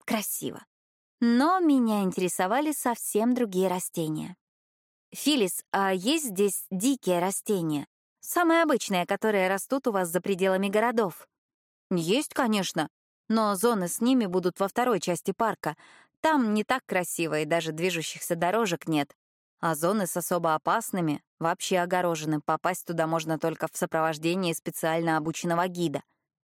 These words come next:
пожал он плечами. А я вычленила из его речи слово «особо опасные». Хочу, хочу. Опыт показывает, где опасно, там и интересно. Эх, мне бы на недельку тут остаться,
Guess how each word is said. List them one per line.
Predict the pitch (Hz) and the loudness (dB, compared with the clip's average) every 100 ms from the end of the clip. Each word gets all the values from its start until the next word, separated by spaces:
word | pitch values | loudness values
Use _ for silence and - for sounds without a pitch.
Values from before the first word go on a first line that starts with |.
| _ - | _ -2
пожал | 165 156 151 | -2 0 -2
он | 151 | -4
плечами. | 175 175 - 156 156 180 _ _ _ _ _ _ | -4 -6 -4 -4 -6 -12 _ _ _ _ _ _
А | 202 196 | -2 -2
я | 202 208 311 | 0 2 2
вычленила | 277 254 - 220 208 202 196 | 2 -2 -2 -2 0 0 -2
из | 202 | -2
его | 190 202 190 | 0 0 2
речи | 196 294 - | 2 0 -4
слово | 269 214 233 269 285 - - | -4 0 2 2 0 -2 -8
«особо | 202 - - 180 185 202 - | -8 -6 -4 -2 0 -2 -4
опасные». | - 208 - 165 - - 165 165 175 _ _ _ _ - | -6 -8 -6 -6 -6 -6 -6 -6 -10 _ _ _ _ -14
Хочу, | - - 220 - - - 180 175 | -10 -4 -4 -4 -8 -4 -4 -4
хочу. | - 202 254 - - 247 214 165 - - - _ - | -2 -2 -2 -2 0 2 0 -2 -14 -20 -20 _ -2
Опыт | 196 160 - | 0 -2 -2
показывает, | 165 226 247 180 160 151 - - | -2 0 -2 0 -2 -2 -6 -6
где | 185 180 190 | -2 2 2
опасно, | 165 - 156 151 - 277 302 _ - | 2 2 -2 -2 -2 -2 -2 _ -2
там | 165 156 | 0 2
и | 156 | 2
интересно. | 175 185 233 277 214 - 147 170 _ _ _ _ - | 2 2 0 0 -2 -2 -4 -6 _ _ _ _ -4
Эх, | 196 190 - - - | -2 -2 -4 -8 -2
мне | 214 226 233 | 2 4 4
бы | 226 | 4
на | 226 | 4
недельку | 226 220 214 240 - | 4 4 2 2 0
тут | - - | -2 0
остаться, | 226 - 220 185 - | -2 0 -2 -2 -6